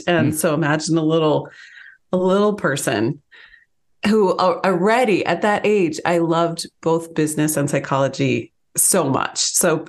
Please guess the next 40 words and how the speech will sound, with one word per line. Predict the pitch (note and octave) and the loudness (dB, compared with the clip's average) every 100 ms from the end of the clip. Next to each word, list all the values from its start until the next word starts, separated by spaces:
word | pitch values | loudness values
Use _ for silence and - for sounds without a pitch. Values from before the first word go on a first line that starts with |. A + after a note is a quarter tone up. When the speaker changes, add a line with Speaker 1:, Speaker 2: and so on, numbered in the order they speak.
| - | -2
Speaker 1:
I | F3+ F3+ | -2 -2
feel | F3+ E3 | 0 0
like | D#3 - | -2 -2
every | E3 D#3+ E3+ F#3 | -4 0 0 0
business | E3+ D3+ D3+ D3 | -2 0 -2 -2
is | D3 D3 | -2 0
an | C3+ | -2
experiment | - - C3+ C3 A#2 - | -2 -2 0 0 -2 -4
to | C3 | -2
see | - | -2
what's | B2 C3+ - | 0 -2 -4
the | - | -2
most | C#3+ C3+ C3+ - | 0 0 0 -2
we | C3+ | -2
can | B2+ | -2
do | B2 B2+ | -2 -2
based | B2+ - - | -2 -4 -4
on | - | -4
our | - | -4
core | - A#2+ - | -4 -4 -4
competencies | A#2 - - A#2+ - - - - | -4 -4 -4 -4 -4 -2 -2 -2
and | |
our | - | -2
current | - B2+ - | -4 -4 -4
market | - - C3+ - | -4 -4 -6 -4
conditions. | D3+ C#3 C#3 F#3 G#3 G#3+ - - - - - | -2 0 0 0 0 -4 -8 -14 -14 -10 -2
And | E3+ | 0
I | |
am | D#3 D3 - | 2 0 0
infinitely | E3+ D#3 D#3+ D#3 D3 D3+ | 0 0 0 0 -2 -2
fascinated | - - - C#3+ C#3 C#3 - | -2 -4 -2 0 0 -2 -2
with | C3+ C#3+ - - - | -2 -2 -4 -12 -6
how | C3 C3+ C3 | -2 0 0
to | C3 | -2
bring | - C3+ C3 | -4 -4 -4
people | D3+ C3+ C3 | -4 -2 -2
together | C3 - A#2+ A#2+ B2 | -2 -4 -2 0 -2
to | A#2 - C3+ C3 C3+ B2+ - - - _ | -2 -2 0 0 0 -2 -8 -20 -20 _
maximize | - B2 C3+ - C3+ A2 - | -2 -2 -2 -2 -2 -2 -2
or, | - - - | -2 -2 -6